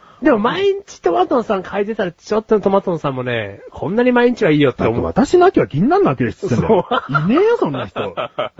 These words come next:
Speaker 2: で、銀杏の匂いが相当好きじゃねえと、私の秋は銀杏の秋です言わねえだろうよ。相当だぞ、お前。
Speaker 1: えーと、トマトさん、もしよければなんですけど、<laughs> 僕の銀杏コース教えます。
Speaker 2: <laughs> 教えなくていいよ。えー、ということでね、
Speaker 1: はい。
Speaker 2: トマトの奇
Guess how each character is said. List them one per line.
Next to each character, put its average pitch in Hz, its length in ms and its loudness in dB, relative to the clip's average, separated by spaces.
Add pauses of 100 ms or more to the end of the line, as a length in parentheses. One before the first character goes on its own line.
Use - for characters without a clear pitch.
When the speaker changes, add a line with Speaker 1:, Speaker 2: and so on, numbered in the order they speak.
Speaker 2:
で、 143 80 -2
銀 247 240 4
杏 415 140 4
の 202 40 2
匂 180 160 2
い 165 60 2
が 139 80 -2
相 214 260 2
当 381 160 6
好 - 0 -
き - 160 -6
じ 294 80 0
ゃ 185 40 2
ね 165 60 -4
え 147 40 -4
と、 135 100 -6
私 170 300 -4
の 330 80 2
秋 359 140 0
は 135 100 -2
銀 190 180 0
杏 320 120 4
の 349 80 2
秋 147 120 0
で 127 80 0
す 120 140 -2
言 127 100 6
わ 254 140 4
ね 370 80 6
え 339 80 4
だ 160 100 0
ろ 107 180 -4
う 92 60 -8
よ。 92 220 -10 (680)
相 311 440 4
当 339 240 2
だ 285 160 -2
ぞ、 110 180 -8
お - 20 -12
前。 85 180 -16 (360)
Speaker 1:
え 175 320 2
ー - 0 -
と、 165 280 0 (140)
ト 185 80 4
マ 180 100 2
ト 165 140 0
さ 131 260 -2 (240)
ん、 165 40 -6
も 269 180 4
し 330 240 2
よ 320 140 4
け 339 120 2
れ 311 80 2
ば 233 120 2
な 185 120 -6
ん 180 60 -8
で 160 80 -10
す - 80 -20
け 165 80 -6
ど、 139 240 -4
<laughs> - 20 -20
僕 208 220 0
の 165 100 -4
銀 185 280 -4
杏 170 180 -2
コ 165 160 0
ー 147 40 0
ス - 220 -16
教 120 120 -6 (120)
え 110 40 -4
ま 101 140 -8
す。 - 200 -20 (240)
Speaker 2:
<laughs> 427 160 2 (400)
教 320 100 -6
え 302 100 -6
な 208 140 -6
く - 100 -16
て - 120 -12
い 120 80 -4
い 110 40 -4
よ。 107 180 -8 (760)
え 120 580 2
ー、 - 40 -6
と 120 80 0
い - 20 0
う - 20 0
こ 117 80 -2
と 113 120 0
で 92 100 -2
ね、 90 100 -2
Speaker 1:
は 151 220 0
い。 123 60 -8
Speaker 2:
ト 120 80 -6
マ 110 100 -8
ト 95 160 -12
の 92 200 -12
奇 - 120 -20